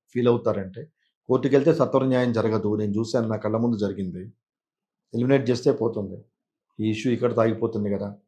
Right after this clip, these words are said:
అనే ఉద్దేశంలోనే ఉంటాడు. అది బాగా గమనించి మన స్థాయి ఏంటి, మనం చేస్తున్న పనులు ఏంటి, సొసైటీలో మన పాత్ర, మన రోల్ మోడల్గా ఉండాల్సిన వాళ్ళం, ఇలా చేయటం ఎంతవరకు అనే ఒక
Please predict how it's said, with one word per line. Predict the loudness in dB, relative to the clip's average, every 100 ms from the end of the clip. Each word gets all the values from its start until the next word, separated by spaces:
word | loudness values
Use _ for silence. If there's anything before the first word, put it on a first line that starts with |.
| _ _ _ _ _ -8
అనే | -4
ఉద్దేశంలోనే | -2 -2 -2 -2 -4 -6 -6
ఉంటాడు. | -6 -10 -18 -20 -16
అది | -10 -8
బాగా | -6 -4 -4 -4
గమనించి | -6 -6 -8 -10 -18 _ -12
మన | -10 -10
స్థాయి | -4 4 6 6
ఏంటి, | 2 0 -2
మనం | -2 -2 -4
చేస్తున్న | -4 0 0
పనులు | 0 -4 -2
ఏంటి, | -4 -6 -14 -18 _ _ _
సొసైటీలో | -2 4 4 6 4
మన | 4
పాత్ర, | 0 -2 -4 -6 -14 -16 _ _ _ _
మన | -4 0
రోల్ | 4 6
మోడల్గా | 8 8 10 10
ఉండాల్సిన | 8 8 8 8 4
వాళ్ళం, | -4 -6 -8 _ _ _ -2
ఇలా | 0
చేయటం | 2 2 2
ఎంతవరకు | 0 2 8 10 10 8
అనే | 4 2
ఒక | 0 -2 -2